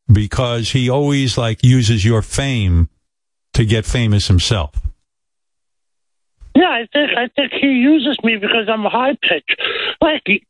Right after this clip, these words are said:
Speaker 2: like Beth asked you to wish, uh, Chris Wilder a happy birthday. You don't want to do that, do you?
Speaker 1: No, I don't.
Speaker 2: Right. Right. Like, so it's like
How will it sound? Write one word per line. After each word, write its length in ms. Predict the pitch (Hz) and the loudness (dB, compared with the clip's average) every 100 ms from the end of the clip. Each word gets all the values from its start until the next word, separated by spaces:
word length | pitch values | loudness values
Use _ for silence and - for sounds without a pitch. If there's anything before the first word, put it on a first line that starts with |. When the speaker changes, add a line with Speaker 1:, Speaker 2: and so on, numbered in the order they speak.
| - | -2
Speaker 2:
like 300 | 262 262 - - | 0 0 -6 -4
Beth 180 | 320 233 | -4 -2
asked 360 | 226 294 277 - | -2 -2 -4 0
you 200 | 302 285 - | 2 2 2
to 100 | 262 | 2
wish, 260 | 294 294 - - _ _ _ - | 2 2 -4 -14 _ _ _ -2
uh, 400 | 285 277 269 262 - _ _ _ - | -2 0 -4 -6 -10 _ _ _ -4
Chris 220 | - 339 - | 0 0 2
Wilder 260 | 349 339 254 233 | 0 2 -2 -2
a 40 | |
happy 300 | 254 277 294 - | -2 -2 -2 2
birthday. 460 | 349 359 - 156 | 0 0 -4 -2
You 360 | 165 175 170 262 | -2 0 4 4
don't 200 | 403 359 | 4 2
want 160 | 262 214 | -2 -4
to 40 | |
do 180 | 190 208 | -2 -2
that, 200 | 208 220 - | 0 -2 -2
do 120 | 247 | 0
you? 260 | 302 359 - _ _ _ _ _ - | 2 0 -2 _ _ _ _ _ 0
Speaker 1:
No, 320 | 139 101 69 _ _ _ _ _ _ _ - | 0 0 -6 _ _ _ _ _ _ _ 2
I 80 | 95 | 4
don't. 260 | 117 85 | 4 2
Speaker 2:
Right. 280 | 392 330 - _ _ _ _ _ _ _ - | 0 0 -4 _ _ _ _ _ _ _ 0
Right. 260 | 370 262 | 0 0
Like, 180 | 233 269 190 208 - 240 - | -2 -2 -2 -4 0 2 2
so 180 | 294 277 | 0 -2
it's 140 | - | -4
like 220 | 302 285 | -4 -6